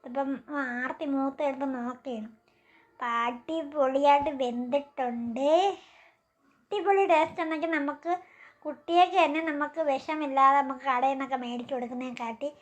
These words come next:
ഇതാകുമ്പോൾ ഒരു കെമിക്കലും ചേർക്കില്ല, നമ്മളെ വീട്ടിലുള്ള സാധനങ്ങൾ തന്നെയാണ്. നമ്മുടെ വീട്ടിലുള്ള സാധനങ്ങൾ മാത്രം മതി ഇതിന്.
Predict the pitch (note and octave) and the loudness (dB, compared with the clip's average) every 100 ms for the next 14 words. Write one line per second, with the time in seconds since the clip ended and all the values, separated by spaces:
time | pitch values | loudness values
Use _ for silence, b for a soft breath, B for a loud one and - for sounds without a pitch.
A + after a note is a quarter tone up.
0 | b b b - C4+ C4 B3 B3+ B3+ B3+ | b b b -4 2 2 2 0 -2 -4
1 | A#3+ B3+ B3 D4 D4 C4 B3+ A#3+ A#3 B3+ | -4 -4 0 0 2 0 0 0 -2 -4
2 | B3+ A#3+ A#3 A#3+ B3+ B3 C#4 A#3+ A#3+ A#3 | -2 -4 -4 -4 -6 -4 -2 -2 -2 -6
3 | A#3+ A#3+ B3 B3 A#3+ A#3 A3 A3+ A#3 C#4+ | -6 -4 -4 -4 -4 -6 -6 -8 -6 -6
4 | F4 - _ _ _ _ - G#4+ A4 A4+ | -8 -14 _ _ _ _ -6 0 4 4
5 | G#4 F4 D#4 D#4 F4 D4+ C#4+ D4 D4 C4+ | 6 8 8 6 4 2 2 0 -4 -2
6 | B3+ C4+ C#4+ D4 C#4 B3+ A#3 A3 A3+ G#3+ | 0 2 2 0 -2 -4 -6 -10 -10 -10
7 | A3 A3 | -12 -12